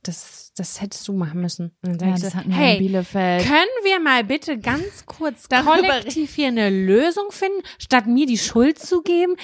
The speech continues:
Speaker 1: Das ist hier das
Speaker 2: Nee.
Speaker 1: Letzte, was hier gebraucht
Speaker 2: Der Techniker
Speaker 1: wird.
Speaker 2: für die Mu-, <laughs> Musik sagt einfach: Klinkeanschluss, sowas haben wir nicht. Das müssen Mu-, das, das müß-, das müssen die Künstler mitbringen.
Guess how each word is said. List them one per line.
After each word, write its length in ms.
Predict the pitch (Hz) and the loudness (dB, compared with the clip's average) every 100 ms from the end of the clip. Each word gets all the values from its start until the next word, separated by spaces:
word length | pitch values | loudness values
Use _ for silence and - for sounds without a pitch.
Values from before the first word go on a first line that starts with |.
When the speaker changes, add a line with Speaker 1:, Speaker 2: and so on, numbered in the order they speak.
| - | -4
Speaker 1:
Das 160 | 208 226 | -2 -2
ist 120 | 311 | -4
hier 100 | 277 | -2
das 120 | 247 | -2
Speaker 2:
Nee. 100 | 285 | 2
Speaker 1:
Letzte, 500 | 214 277 - - 208 | 2 2 -2 -2 0
was 200 | 165 165 | 0 0
hier 100 | - | -2
gebraucht 440 | 156 160 143 143 135 | -6 -6 -2 0 2
Speaker 2:
Der 80 | 233 | 0
Techniker 460 | 311 - 349 - | 0 0 0 0
Speaker 1:
wird. 80 | 262 | 0
Speaker 2:
für 120 | 262 226 | 0 -2
die 100 | 220 | 2
Mu-, 240 | 254 302 269 294 | 2 0 -2 2
<laughs> 180 | 277 233 | 2 4
Musik 420 | 240 233 262 311 | 2 2 0 0
sagt 300 | 233 214 - | 0 0 0
einfach: 440 | 202 208 196 185 _ _ _ | 0 2 2 0 _ _ _
Klinkeanschluss, 840 | - 156 190 247 254 240 208 185 | -4 -2 0 2 2 2 0 0
sowas 340 | 170 156 151 160 | 0 -2 -4 -4
haben 280 | 156 156 | -2 0
wir 80 | 156 | 2
nicht. 280 | 156 156 - | 2 0 -2
Das 120 | 160 | -2
müssen 260 | 170 160 170 | 0 2 4
Mu-, 120 | 170 | 2
das, 240 | 170 180 - | 2 -2 -2
das 200 | 175 - | -4 2
müß-, 200 | 180 - | 2 2
das 200 | 185 - | -2 2
müssen 320 | 185 170 180 | 2 4 2
die 100 | 165 | 2
Künstler 440 | - 175 - 170 160 | 0 -2 0 0 0
mitbringen. 600 | 156 156 - 170 165 | 0 -4 -6 -2 -2